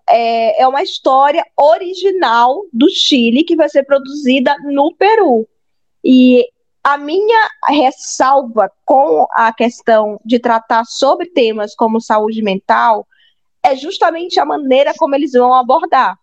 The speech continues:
Porque já teve casos da Disney querer se modernizar tratando de assuntos bastante, é, relevantes e não souberam,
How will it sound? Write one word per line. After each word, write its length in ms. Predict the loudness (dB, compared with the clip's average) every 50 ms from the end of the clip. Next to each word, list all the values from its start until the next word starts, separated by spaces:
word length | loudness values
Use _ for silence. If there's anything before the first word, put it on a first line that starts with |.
| _ _ _ _ _ _ _ _
Porque 240 | -6 -4 -2 -2 0
já 140 | 0 0 0
teve 320 | 0 2 0 2 0 -2
casos 420 | -2 0 0 0 0 -2 -4 -4 -4
da 140 | -4 -2
Disney 340 | -2 -4 -6 -4 -2 -2 -2
querer 460 | 0 2 2 2 4 4 2 2 2 0 _ _ _ _ _ _ _
se 260 | -8 -2 0 0 2
modernizar 1160 | 2 2 2 2 0 -2 -2 0 0 0 0 -2 -4 -4 -6 -4 -2 -2 0 0 -2 -4 -6 _ _ -6
tratando 680 | -2 -2 -2 -4 -4 _ 0 0 0 0 0 -2 -4 -2
de 100 | -2 -2
assuntos 680 | -2 -2 -4 -6 -2 0 2 2 2 2 0 -2 -2 0
bastante, 800 | 0 0 0 -2 -2 -2 -2 -2 -2 -2 -2 -2 0 -2 -2 -2 0
é, 460 | 2 2 4 2 2 2 2 0 0 -4 _ _ _ _ _ _ _ _ _ _ _ _ _ _ _ _ _ _ _ _ _ _ _ _ 0
relevantes 880 | 2 2 2 2 2 2 2 2 2 2 2 2 0 0 -2 -4 -4 -4 0
e 160 | 0 2 2
não 500 | 4 4 4 4 4 2 2 0 -2 -6 -14 _ _ _
souberam, 920 | -20 -8 -2 0 0 0 0 0 2 2 2 0 0 -4 -6 -8 -8 -10